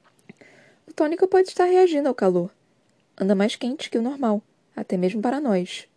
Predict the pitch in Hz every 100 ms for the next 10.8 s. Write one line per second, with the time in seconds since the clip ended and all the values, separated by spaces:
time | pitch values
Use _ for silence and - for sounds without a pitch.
0 | _ _ _ _ _ _ _ - 453 453
1 | 427 - 240 240 190 180 175 - 170 165
2 | - - 226 233 - 170 - 170 165 -
3 | 165 - _ _ - 160 165 196 208 -
4 | 185 170 156 165 190 196 175 165 165 -
5 | - 320 269 269 277 240 220 220 277 -
6 | _ _ - 254 269 294 247 220 - 226
7 | 208 214 175 190 190 202 - - 220 185
8 | 170 170 160 165 160 160 156 - 320 254
9 | 185 185 196 - 185 185 165 165 147 160
10 | 151 160 156 165 160 160 190